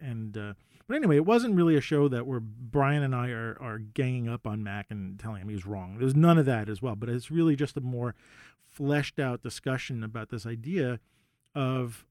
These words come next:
um, you know, doing kind of post-production with your pictures and what your kind of signature is when you're working with it. And even, even the idea that you, when you're about to go take a picture and you set your camera up for certain settings, that in a sense, that's kind of a post-production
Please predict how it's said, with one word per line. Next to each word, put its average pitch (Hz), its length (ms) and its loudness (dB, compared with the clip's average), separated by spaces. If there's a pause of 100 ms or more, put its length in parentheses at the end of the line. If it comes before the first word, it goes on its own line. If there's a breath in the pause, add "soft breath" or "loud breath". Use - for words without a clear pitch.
(140)
um, 127 520 -10
you 156 120 -4
know, 135 100 -4
doing 170 420 0 (100)
kind 233 200 -2
of 311 140 -2
post-production 165 680 2
with 160 140 -4
your 160 80 0
pictures 143 560 -4
and 135 240 -4
what 135 240 -6
your 139 260 -2 (460 soft breath)
kind 156 140 -6
of 113 60 -10
signature 151 600 -2
is 143 320 0
when 143 100 -6
you're 135 120 -4
working 131 340 -4
with 131 160 -4
it. 131 160 -4
And 117 220 -6 (400 soft breath)
even, 208 360 0
even 226 240 -2
the 185 80 6
idea 151 400 4
that 123 300 -4 (100)
you, 139 440 -4 (160)
when 143 220 -2
you're 131 140 -2
about 147 340 0
to 143 100 -8
go 135 220 -2
take - 320 -2
a - 40 -2
picture 104 520 -6
and 123 200 -6
you 120 80 -4
set 139 220 -6
your 131 120 -4
camera 156 420 -4
up 113 100 -6
for 113 100 -8
certain 117 300 -8
settings, 131 400 -2
that 123 160 -8
in 151 140 -6
a 123 60 -4
sense, 143 320 -6
that's 123 240 -6
kind 113 240 -10
of 104 80 -10
a 110 80 -6
post-production 110 920 -8